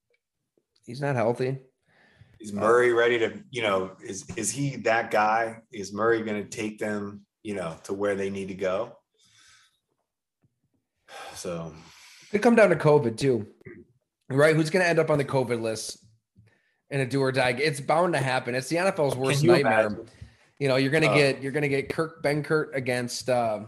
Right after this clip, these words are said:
Speaker 2: <laughs>
Speaker 1: Blaine Gabbert in the N F C Championship game. Hey, but I like Kurt Benkert. He, uh, he did a great
Speaker 2: I was
Speaker 1: Q and A
Speaker 2: gonna
Speaker 1: with
Speaker 2: say.
Speaker 1: us at Go Long. It could be,
Speaker 2: I'll bet
Speaker 1: hey,
Speaker 2: on,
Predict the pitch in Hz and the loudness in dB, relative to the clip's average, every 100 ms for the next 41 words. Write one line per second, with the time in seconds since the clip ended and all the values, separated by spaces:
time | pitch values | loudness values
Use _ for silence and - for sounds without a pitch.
0 | - - - - _ - - - 247 - | -14 -20 -20 -20 _ -20 -20 -2 -2 -2
1 | - 139 139 131 131 131 117 113 123 123 | -4 -2 0 2 2 2 0 -2 -4 -2
2 | 117 120 110 120 117 113 104 101 - 98 | -4 -6 -4 -4 -2 -6 -6 -4 -4 -4
3 | 98 85 - - - - _ _ _ - | -8 -14 -18 -20 -20 -20 _ _ _ -20
4 | - - - - _ _ _ _ - 165 | -20 -8 -8 -8 _ _ _ _ 2 4
5 | 156 151 151 151 151 139 135 120 113 95 | 6 6 6 4 0 0 0 0 -4 -8
6 | - _ _ _ _ _ _ _ - 127 | -10 _ _ _ _ _ _ _ -8 -2
7 | 120 123 127 117 117 127 143 143 - - | 0 0 -4 -6 -4 0 2 4 4 4
8 | 147 120 120 104 110 107 104 107 117 131 | 4 2 0 -4 -4 -2 -4 -4 -4 -2
9 | 147 - 143 156 - - | 4 4 6 4 4 2